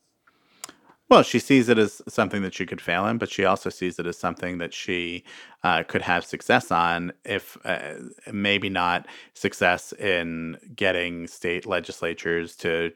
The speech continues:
change how many of them have been approaching voting restrictions, or maybe not even in getting something like the John Lewis Act through Congress, but in rallying people to this cause. I think this is actually, you know, a, a more natural fit for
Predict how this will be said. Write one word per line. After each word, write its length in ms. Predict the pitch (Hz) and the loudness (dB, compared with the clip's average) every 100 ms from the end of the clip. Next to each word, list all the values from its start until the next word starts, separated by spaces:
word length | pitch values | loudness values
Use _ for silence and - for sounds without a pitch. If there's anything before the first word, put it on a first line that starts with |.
| - | -6
change 360 | 92 87 85 | -4 -4 -6
how 320 | - 82 82 - - - - | -2 0 -2 -6 -18 -12 -2
many 200 | 98 87 | 0 0
of 80 | |
them 140 | 90 85 | -4 -4
have 100 | 82 | -6
been 100 | 87 | -6
approaching 720 | - 87 85 90 87 90 107 - | -2 -2 -2 -6 -8 -10 -12 -12
voting 340 | 101 90 87 | -2 -2 -2
restrictions, 640 | 82 - 90 120 120 117 | -4 -4 -4 -2 -2 -4
or 100 | 73 | -6
maybe 540 | 85 90 90 92 90 - - - - | -4 -4 -2 -4 -6 -10 -20 -20 -6
not 220 | 98 95 | 2 2
even 240 | 92 90 90 | 2 -2 -4
in 80 | 90 | 0
getting 380 | 90 90 92 | 0 0 -4
something 280 | - 85 82 | -6 -8 -4
like 200 | 87 82 | -4 -4
the 80 | 87 | -4
John 240 | 82 85 | -4 -2
Lewis 260 | 90 90 - | 0 -2 0
Act 220 | 85 - | -2 -2
through 100 | 82 | -8
Congress, 460 | - 113 113 87 - | -2 0 0 -2 -4
but 240 | 90 85 - - - | -2 -2 -6 -14 -2
in 260 | 104 92 | 0 0
rallying 540 | 98 104 110 113 104 95 | 4 8 8 8 4 0
people 300 | - 92 87 | -4 -2 -2
to 120 | - | -4
this 180 | 82 - | -8 -6
cause. 440 | - 101 92 80 | 0 2 2 0
I 60 | - | -2
think 160 | 170 190 | 0 0
this 80 | |
is 60 | - | 4
actually, 380 | 113 - 95 87 - - - | 4 4 0 -2 -8 -16 -4
you 60 | 90 | -2
know, 280 | 82 - - _ _ - | -2 -6 -16 _ _ -4
a, 180 | - - | -2 2
a 60 | 135 | 6
more 240 | 123 131 | 10 10
natural 420 | 123 113 - 107 | 10 6 6 2
fit 420 | - - 110 - - - - | 2 6 6 6 -4 -20 -20
for 720 | - - 107 110 104 98 98 | -8 6 8 8 6 2 0